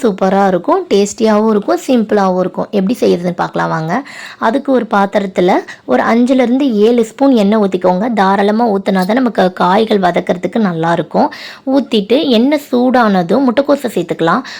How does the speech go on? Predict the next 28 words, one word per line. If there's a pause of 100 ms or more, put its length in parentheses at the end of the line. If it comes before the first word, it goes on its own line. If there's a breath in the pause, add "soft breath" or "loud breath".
(200 loud breath)
முட்டைக்கோஸ்
வந்து
எந்த
அளவுக்கு
உங்களால
குட்டி
குட்டியா
கட்
பண்ண
முடியுதோ
அந்த
அளவுக்கு
குட்டி
குட்டியா
கட்
பண்ணுங்க.
அப்பதான்
சீக்கிரமா
நமக்கு
வேகும். (540 loud breath)
அதை (100)
சேர்த்துட்டு (120)
அதுக்கு
தேவையான
அளவு (160)
உப்பு
சேர்த்துக்கோங்க. (160)
சேர்த்துட்டு